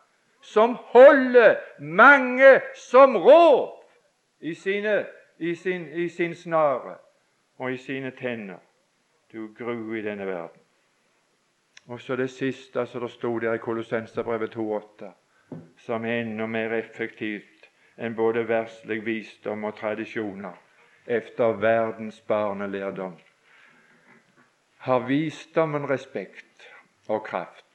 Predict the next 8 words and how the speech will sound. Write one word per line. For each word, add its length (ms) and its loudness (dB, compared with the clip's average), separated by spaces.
da 220 2
har 440 -2
tradisjonene 1300 -4
grufulle 680 -4
makt 380 -6
over 140 -8
menneskene. 720 -14
Så 340 -4